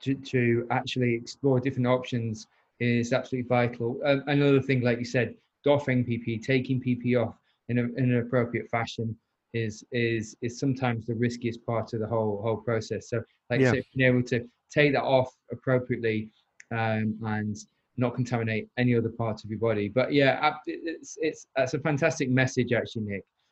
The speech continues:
Speaker 1: Um, just, you know, to have that spectrum of experience where it, uh, and it actually probably makes you more grateful for what you do have when, when you do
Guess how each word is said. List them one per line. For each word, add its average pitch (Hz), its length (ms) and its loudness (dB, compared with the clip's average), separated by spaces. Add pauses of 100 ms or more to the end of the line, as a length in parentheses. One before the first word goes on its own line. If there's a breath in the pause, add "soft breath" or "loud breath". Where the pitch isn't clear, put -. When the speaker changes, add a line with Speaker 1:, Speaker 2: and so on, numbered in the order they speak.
(220)
Speaker 1:
Um, 110 480 0
just, - 320 -4
you 123 140 2
know, 110 160 0 (440 soft breath)
to 151 80 4
have 151 280 4
that 147 180 2
spectrum 131 500 2
of 127 140 4 (120)
experience 123 800 0 (240)
where 120 500 2 (140)
it, 143 160 2
uh, 165 180 2
and 156 120 2
it 147 60 0
actually 151 340 0
probably 165 340 2
makes 143 400 2
you 127 80 0
more 123 340 2
grateful 120 580 2
for 110 80 -6
what 110 180 -2
you 110 120 -4
do 113 280 -2
have 104 240 -4
when, 107 320 -2
when 110 180 0
you 107 80 -2
do 107 180 -6